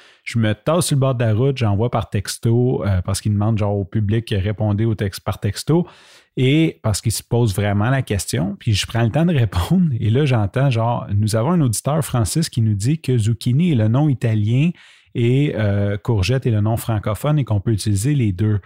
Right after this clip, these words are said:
J'étais comme, « Wow ! » Hey, moi, euh, qui était bon en français, qui réussit à aider quelqu'un à Radio-Canada à savoir s'il dit le bon mot, wow, là, j'étais comme vraiment, là, euh, fier de moi, là,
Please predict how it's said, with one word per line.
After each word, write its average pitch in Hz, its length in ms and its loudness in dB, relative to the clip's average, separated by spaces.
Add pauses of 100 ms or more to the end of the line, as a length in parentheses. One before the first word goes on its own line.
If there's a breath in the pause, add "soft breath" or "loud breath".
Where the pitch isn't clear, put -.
(680 loud breath)
J'étais 110 200 -2
comme, « 131 340 0 (260)
Wow ! » 104 580 2 (540 loud breath)
Hey, 123 320 2
moi, 131 500 2 (160)
euh, 101 200 0
qui 107 140 -4
était 104 220 -2
bon 120 240 2
en 113 80 0
français, 107 600 -2
qui 107 200 -4
réussit 120 680 -2 (240)
à 117 220 -2 (160)
aider 127 800 0 (440 soft breath)
quelqu'un 123 420 0
à 135 80 2
Radio-Canada 107 920 0
à 104 100 -4
savoir 113 560 -2
s'il 101 240 -2
dit 107 140 0
le 127 60 -2
bon 104 280 0
mot, 151 480 0
wow, 101 460 0
là, 98 160 0
j'étais 101 300 -4
comme 104 200 -2
vraiment, 101 480 -2
là, 110 280 0 (480 loud breath)
euh, 104 160 0
fier 117 480 -2
de 110 140 0
moi, 98 280 -2
là, 98 100 -6